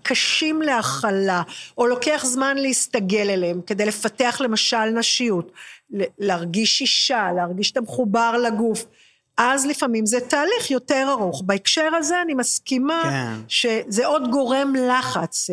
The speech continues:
Speaker 2: אז
Speaker 1: אם
Speaker 2: זה-
Speaker 1: לזה התכוונת, אז אני
Speaker 2: כן, זה מה שאני מתכוון. ואז אני, אני פשוט ראיתי מחקר שמראה שזה בעצם, אה,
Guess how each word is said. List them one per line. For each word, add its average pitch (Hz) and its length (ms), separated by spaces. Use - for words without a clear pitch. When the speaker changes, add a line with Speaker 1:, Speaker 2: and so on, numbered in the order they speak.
Speaker 2:
אז 262 100
Speaker 1:
אם 302 100
Speaker 2:
זה- 285 120
Speaker 1:
לזה 269 240
התכוונת, 247 580
אז 220 240
אני 190 140
Speaker 2:
כן, 139 360
זה 127 80
מה 131 60
שאני 131 160
מתכוון. 151 340
ואז 151 200
אני, 165 280
אני 135 180
פשוט 139 300
ראיתי 147 280
מחקר 160 440
שמראה 135 460
שזה 127 920
בעצם, 170 640
אה, 147 60